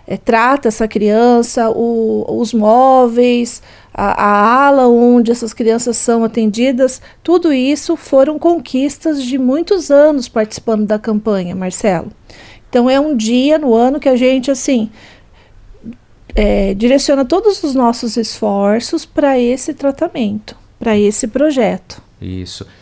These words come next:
Speaker 2: Kellen, no dia vinte e três, que é o dia da promoção,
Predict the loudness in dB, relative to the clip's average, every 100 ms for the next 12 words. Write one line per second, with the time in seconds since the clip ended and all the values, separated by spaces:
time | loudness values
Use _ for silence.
0 | _ -2 0 0 0 0 0 -2 -2 -6
1 | -4 0 0 0 -2 -2 -2 -2 -2 0
2 | -4 -4 -4 -4 -4 -8 -8